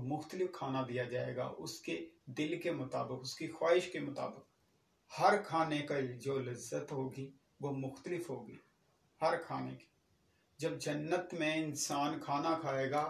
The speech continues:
और एक खाने का एक लुकमा लेगा, उसकी लज्जत इंसान को छः बरस तक याद रहेगी। वो लज्जत छः बरस तक याद रखेगा, महसूस रखेगा और महसूस होती रहेगी,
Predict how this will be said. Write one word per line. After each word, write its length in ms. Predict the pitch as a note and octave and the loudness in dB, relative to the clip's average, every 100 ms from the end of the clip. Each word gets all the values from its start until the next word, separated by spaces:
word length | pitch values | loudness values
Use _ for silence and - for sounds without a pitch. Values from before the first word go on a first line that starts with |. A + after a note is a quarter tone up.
| - - _ _ | -4 -20 _ _
और 140 | D3+ D3 D#3 | 2 4 2
एक 300 | E3 E3 - | 4 2 -2
खाने 340 | D3 C#3 C#3+ D3 | 0 2 2 2
का 220 | C#3+ C#3+ - | 2 2 2
एक 200 | D#3 D#3+ | 0 0
लुकमा 400 | C#3+ C3 D3 E3+ D#3+ | -2 -2 4 6 6
लेगा, 380 | C3+ B2+ B2+ D3+ - _ | 4 2 0 -4 -8 _
उसकी 300 | D3+ - - C#3+ | -4 -2 0 4
लज्जत 400 | C3+ B2 D3+ D3+ | 4 4 0 0
इंसान 640 | D3 C3 - C#3 B2+ C3 | -4 -2 -2 0 2 0
को 200 | C3+ E3 - | 0 -4 -2
छः 340 | - D3 D#3+ D3 C3 | -2 2 2 0 0
बरस 360 | D3 D#3+ D#3+ - | 2 2 0 2
तक 140 | E3 - | 0 2
याद 300 | D3 B2+ B2 B2 | 2 2 2 -2
रहेगी। 440 | B2+ B2+ A#2+ B2+ - _ _ _ _ _ _ _ _ - | -4 -8 -10 -14 -16 _ _ _ _ _ _ _ _ -2
वो 180 | C#3+ D3 | 2 4
लज्जत 460 | C3+ B2+ D#3+ D#3+ - | 2 4 4 2 -4
छः 380 | - D3+ D3 C3+ | 0 0 0 0
बरस 320 | D3 - - | 0 -2 0
तक 140 | D3 - | -2 0
याद 440 | C3+ C3 C3+ D3 D3 | -2 2 6 4 4
रखेगा, 520 | C3+ - D#3 D3+ E3+ | -4 -4 -4 0 0
महसूस 580 | D#3+ D3+ - F3+ G#3 - | 0 -4 -2 2 2 2
रखेगा 580 | D#3 - C3+ B2 - - _ _ _ _ _ _ _ | -2 -2 -4 -4 -6 -16 _ _ _ _ _ _ _
और 160 | E3+ F3 | 2 4
महसूस 520 | F3 E3+ - G#3+ G3+ E3 | 2 2 4 4 4 4
होती 240 | D#3+ D3+ | 4 2
रहेगी, 440 | C3 B2+ B2+ - | 2 2 -2 -8